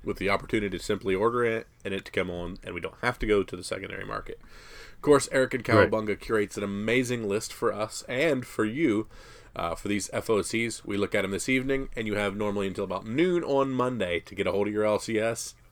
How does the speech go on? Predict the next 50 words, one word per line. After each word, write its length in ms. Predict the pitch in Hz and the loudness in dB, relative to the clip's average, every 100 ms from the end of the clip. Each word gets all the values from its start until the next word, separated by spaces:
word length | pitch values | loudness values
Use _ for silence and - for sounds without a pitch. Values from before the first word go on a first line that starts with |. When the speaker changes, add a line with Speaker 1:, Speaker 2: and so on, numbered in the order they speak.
| - | -6
Speaker 1:
if 140 | 127 | -2
they 100 | 151 | 0
do 180 | 147 143 | 4 4
F 120 | - | 4
O 80 | 139 | 2
C, 260 | 131 160 165 - - - | 4 2 2 -6 -20 -8
to 60 | 104 | -2
make 180 | 101 92 | -2 -2
sure 140 | 98 | -4
you 200 | 92 107 | -2 0
get 200 | 110 104 | 0 0
those 160 | 101 92 | 0 0
copies. 480 | - 104 - 85 - - - - | -2 -2 -4 -8 -10 -18 -20 -2
Or 120 | 123 | 2
if 80 | 113 | 2
not, 320 | 123 120 - - - - 98 | 2 0 -2 -8 -20 -18 -6
get 180 | 90 110 | 0 2
a 60 | 104 | 2
hold 220 | 107 104 | 0 0
of 60 | 101 | 0
Eric 180 | 95 87 | -2 -4
at 60 | - | -6
Cowabunga, 600 | 101 90 95 98 87 82 - - - | -4 -2 0 -2 -2 -4 -8 -20 -16
and 140 | - 85 | -10 -8
he 100 | 98 | -6
can 160 | 95 | -6
see 180 | - 95 | -4 -4
about 220 | 87 87 | -2 -4
getting 240 | 92 87 87 | -4 -6 -6
you 140 | 87 | -6
on 240 | 87 82 - 101 | -4 -4 -6 -6
a, 20 | |
uh, 160 | 92 - - | -6 -8 -10
some 180 | - | -6
of 60 | 92 | -2
those 140 | 85 - | -2 -2
copies 340 | 90 85 85 | -4 -4 -6
as 80 | 90 | -6
well. 240 | 85 82 - - - - - - - - | -4 -4 -6 -14 -20 -20 -20 -20 -20 -2
So 160 | - | 2
he 140 | 143 175 | 4 4
features 420 | - 175 - 117 | 2 2 2 0
about 240 | 104 98 - | 2 0 0
four, 360 | 113 104 101 - - - | 0 2 2 -2 -12 -8
uh, 200 | 101 95 117 | -6 -6 -4
issues 340 | 113 127 110 | -2 -2 -2
when 80 | 104 | -2
he 100 | 120 | 0
does 220 | 123 123 | 2 4
this, 240 | 131 127 | 2 0